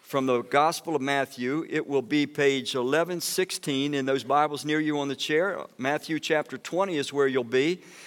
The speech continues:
And when you come to Matthew twenty, we're gonna pick up in verse seventeen. But to give you some context, these, this passage occurs in the last months of Jesus' life. He's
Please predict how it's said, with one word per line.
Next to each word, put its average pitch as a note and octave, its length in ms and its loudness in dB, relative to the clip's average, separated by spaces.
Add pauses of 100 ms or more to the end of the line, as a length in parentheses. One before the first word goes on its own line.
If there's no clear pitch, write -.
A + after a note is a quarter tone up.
(300)
And C3 140 -2
when D3 100 0
you F3+ 80 -4
come G#3+ 200 0
to G3 60 0
Matthew F3+ 360 0
twenty, E3+ 320 0
we're E3 140 -2
gonna D#3 160 -2
pick D#3+ 240 0
up D3 180 2
in C3 100 0
verse C3+ 300 0
seventeen. D#3 560 0
But C#3+ 260 2 (440)
to D#3 80 -6
give G#3+ 120 0
you A3 80 0
some D#3 160 -2
context, F3+ 680 0
these, A#3 600 -6 (260)
this G#3+ 240 2
passage F#3+ 440 0
occurs F3 320 0
in D#3 100 -2
the C#3+ 120 2
last F#3 600 2
months E3 600 -2
of D3 160 -4
Jesus' D#3+ 500 -4
life. C#3 400 0 (300)
He's A3+ 420 -2